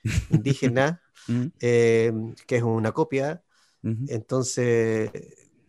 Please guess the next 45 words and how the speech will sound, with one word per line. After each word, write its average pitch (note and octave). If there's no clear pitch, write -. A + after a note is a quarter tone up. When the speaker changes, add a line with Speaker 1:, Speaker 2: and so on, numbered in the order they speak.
Speaker 2:
les C3+
cuesta F3
creer D3+
y, C3+
claro, C3+
y C3
llegas C#3
hacia C3
ella. D3
Ahora, D3
¿por C#3
qué G#3
no G#3
se A3
hace G#3
en F#3
Chile? G3+
Y F#3
es E3+
por, -
por C#3
lo B2+
mismo, E3
eh, A#2
ha A#2+
pasado C3+
en B2+
general A#2+
en A#2
muchos A#2+
estilos. A#2
Siempre E3
Chile E3+
se E3
ha -
caracterizado D3
en B2+
su C3+
historia D3+
por C3
ser, -
eh, A#2+
por B2
mirar C3
muchos C#3